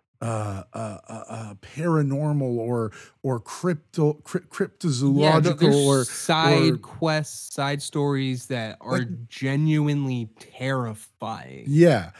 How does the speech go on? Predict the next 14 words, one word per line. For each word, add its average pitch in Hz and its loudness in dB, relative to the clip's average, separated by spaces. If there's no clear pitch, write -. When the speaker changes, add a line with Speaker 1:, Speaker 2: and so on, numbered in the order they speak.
Speaker 2:
Like, 120 -8
there 180 -10
are 170 -8
some 165 -2
horror 147 -2
stories 147 -4
in 147 -4
this. 147 -6
Yeah, 180 2
there's 143 2
some 156 2
paranormal 131 -2
stuff, 143 -4
like, 120 -4